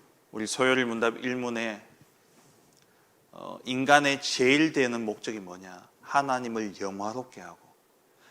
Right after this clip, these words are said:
그를 영원토록 즐거워하는 것이 인간의 본분입니다. 이사야 사십삼 장 칠 절에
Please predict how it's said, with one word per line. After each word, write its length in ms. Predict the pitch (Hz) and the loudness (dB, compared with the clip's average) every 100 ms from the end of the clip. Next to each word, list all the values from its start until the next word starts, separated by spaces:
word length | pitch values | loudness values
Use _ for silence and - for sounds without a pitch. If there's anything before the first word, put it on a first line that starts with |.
| _ - | _ 6
그를 400 | 147 147 127 104 | 8 8 4 2
영원토록 680 | 110 139 147 139 117 110 | 2 2 -2 -2 -4 -6
즐거워하는 680 | - - 110 117 127 104 98 | -10 -4 -4 -2 -4 -6 -10
것이 420 | 92 90 - 120 123 - _ | -14 -14 -12 -12 -14 -20 _
인간의 500 | 113 104 104 120 104 | -8 -4 -2 -2 -4
본분입니다. 640 | - 107 110 110 87 - _ _ _ _ _ _ | -8 -8 -8 -10 -12 -20 _ _ _ _ _ _
이사야 680 | 113 113 135 127 123 127 - - _ _ _ _ _ _ | -6 2 6 8 8 4 -4 -20 _ _ _ _ _ _
사십삼 520 | - 120 120 135 123 | -4 -2 0 -2 0
장 180 | 123 123 | -2 -2
칠 220 | - 135 | -6 -4
절에 400 | - 123 120 110 | -2 0 0 -2